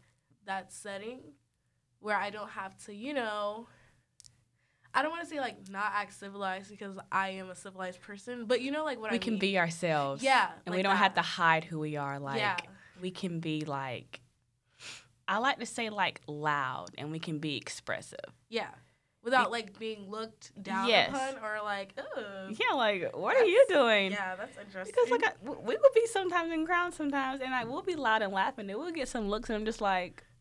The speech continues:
Speaker 1: Yeah.
Speaker 2: "What are they looking at?" Because to me, that's, like, home. And, like, being loud and very expressive within my emotions, like, it helps me.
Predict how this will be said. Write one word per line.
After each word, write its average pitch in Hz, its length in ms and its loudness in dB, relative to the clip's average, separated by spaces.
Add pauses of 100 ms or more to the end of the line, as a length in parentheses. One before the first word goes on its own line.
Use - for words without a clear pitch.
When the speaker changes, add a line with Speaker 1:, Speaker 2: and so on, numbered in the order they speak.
(200)
Speaker 1:
Yeah. 196 300 0
Speaker 2:
"What 311 160 2
are 381 80 -2
they 349 160 -2
looking 294 400 -4
at?" 233 100 -4
Because 233 440 -4 (140)
to 277 120 -4
me, 269 240 0
that's, 269 200 -2
like, 226 280 0
home. 175 640 0 (580)
And, 208 140 -4
like, 190 320 0
being 220 320 -2
loud 190 240 4
and 175 160 -6
very 175 200 2
expressive 180 540 -8
within 175 360 -8
my 147 140 0
emotions, 165 680 -4
like, 110 400 -4
it - 160 -6
helps - 320 -4
me. 120 240 -6